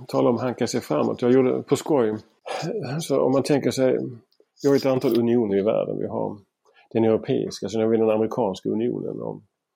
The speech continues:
vi har också i och för sig den afrikanska unionen och sen har vi ryska federationen och, och sen har vi Kina som inte är en federation alls. Eh, då får jag nog säga att Europeiska unionen står sig rätt väl. Det är den enda som, eh, värnar frihandel, det är den enda som står upp för mänskliga fri- och rättigheter, som driver klimatagendan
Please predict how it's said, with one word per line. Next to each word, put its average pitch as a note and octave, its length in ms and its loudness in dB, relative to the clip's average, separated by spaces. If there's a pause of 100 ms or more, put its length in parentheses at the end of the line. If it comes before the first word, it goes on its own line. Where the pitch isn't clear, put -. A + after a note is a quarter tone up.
(540)
vi G2+ 60 2
har G2+ 80 6
också A#2 300 0
i - 20 -4
och G2+ 40 -4
för - 60 -4
sig A#2 140 -4
den G#2+ 120 0
afrikanska A2 560 -4
unionen G#2+ 420 -6
och A2 80 -10
sen A2+ 120 -6
har G#2+ 80 -6
vi G#2+ 120 -6
ryska A2+ 380 -2
federationen G2 800 -6
och, - 220 -10
och - 100 -14
sen G#2 180 -8
har G#2 80 -8
vi G#2 140 -4
Kina G2+ 360 -2
som G#2+ 140 -6
inte G#2+ 140 -6
är G2+ 40 -4
en G2 100 -6
federation G2+ 540 -6
alls. G2+ 400 -12 (640)
Eh, - 280 -6 (420)
då C3 100 -2
får C3+ 100 4
jag D3 80 4
nog D3+ 100 0
säga C3 140 -2
att - 60 -6
Europeiska A#2+ 520 0
unionen A#2+ 340 2
står A2 180 -4
sig A#2 160 -2
rätt A#2 240 -4
väl. G#2 300 -2 (460)
Det A#2+ 60 0
är A#2 40 2
den A#2+ 160 2
enda B2 320 0
som, G#2+ 380 -4
eh, G#2 640 -10
värnar A#2+ 640 2
frihandel, G#2 680 -4
det G#2+ 80 -2
är A2 80 -2
den A2+ 140 -2
enda A2 160 -6
som G#2+ 440 -8
står - 180 -6
upp A2+ 140 -4
för A2+ 80 -12
mänskliga G#2+ 260 -6
fri- A2 200 -4
och F#2+ 40 -12
rättigheter, G#2+ 480 -8
som G#2 140 -6
driver G2+ 260 -2
klimatagendan A#1+ 1040 -6